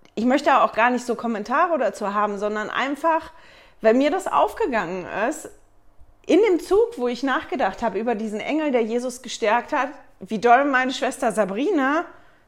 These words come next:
mein Engel gewesen ist an den zwei Tagen. Und dass ich einfach abgeben konnte. Ich hätte gar nicht Auto fahren dürfen am Tag danach. Und, ähm, wir haben auch ganz viel Verkehr gehabt, aber mich einfach in, in noch nicht mal das Auto beladen zu können und mich darauf zu verlassen,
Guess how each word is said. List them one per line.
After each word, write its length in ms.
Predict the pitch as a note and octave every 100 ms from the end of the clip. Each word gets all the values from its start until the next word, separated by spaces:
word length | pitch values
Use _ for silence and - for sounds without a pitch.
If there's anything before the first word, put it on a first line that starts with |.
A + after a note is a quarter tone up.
| -
mein 280 | A3 D4+ F#4+
Engel 280 | G#3+ G3+ A#3
gewesen 500 | F3 F3+ F3+ F#3+ -
ist 300 | F#3+ - - _ _ _ _ _ _ _
an 100 | B3+
den 160 | G3 F#3+
zwei 240 | - F3
Tagen. 540 | E3+ A3+ E3+ - D3+ F3
Und 100 | F#3
dass 160 | G3+
ich 500 | - D#4 F#4 - - _ _ _ _ _ _
einfach 320 | - A#3+ C#4 C#4
abgeben 480 | - - B3 F3
konnte. 340 | - F#3 E3 D3+
Ich 160 | E3+
hätte 160 | A#3 A3+
gar 160 | A#3 C4+
nicht 160 | B3
Auto 220 | B3 B3 B3+
fahren 300 | - A#3+ B3
dürfen 320 | C4 C#4 C4+
am 160 | A#3
Tag 260 | A3 B3 B3+
danach. 600 | A#3+ G#3+ G3+ A#3 D4 -
Und, 320 | - G#3+ G#3+ - - - - - - -
ähm, 580 | G#3+ A#3 A3+ A3+ G#3+ G3+
wir 80 | G#3+
haben 80 | A#3
auch 140 | G#3
ganz 220 | A#3+ D4
viel 120 | - D4
Verkehr 420 | C#4+ C4+ D#4 E4+
gehabt, 320 | C#4 A3+ A3+
aber 160 | A3+ A3
mich 180 | A3
einfach 300 | - B3 C4
in, 300 | B3+ A3 A3
in 220 | G#3+ A#3 - - _ _ -
noch 120 | B3+
nicht 180 | C#4 D4+
mal 100 | C#4
das 160 | B3 -
Auto 320 | B3 F4 F4
beladen 440 | C#4 A3 F#3+ G#3
zu 120 | - G#3
können 300 | B3 B3+ A#3+
und 80 |
mich 120 | A3 A3
darauf 360 | A#3 A#3 B3
zu 120 | -
verlassen, 440 | A3 A3+ A#3 G#4